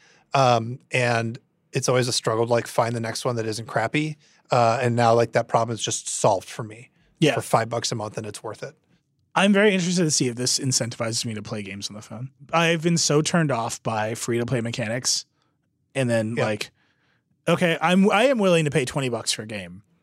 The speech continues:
Speaker 2: and
Speaker 1: Yeah.
Speaker 2: then it's like, I'm gonna look at five thousand games and not, no, no. Now it's like, whatever, I'm just gonna, like, try it.
Speaker 1: So the thing that this might do, 'cause most of these games, like, work offline, is there's a,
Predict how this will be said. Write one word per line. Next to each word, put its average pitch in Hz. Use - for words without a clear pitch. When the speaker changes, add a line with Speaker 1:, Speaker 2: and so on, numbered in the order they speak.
Speaker 2:
and 143
Speaker 1:
Yeah. 139
Speaker 2:
then 135
it's 135
like, 120
I'm 147
gonna 147
look 143
at 127
five 135
thousand 131
games 120
and 117
not, 113
no, 113
no. 117
Now 156
it's 139
like, 143
whatever, 123
I'm 113
just -
gonna, 117
like, 123
try 110
it. 95
Speaker 1:
So 170
the 139
thing 185
that 165
this 156
might 135
do, 135
'cause 127
most 123
of 147
these 127
games, 123
like, 135
work 117
offline, 120
is 120
there's 147
a, 175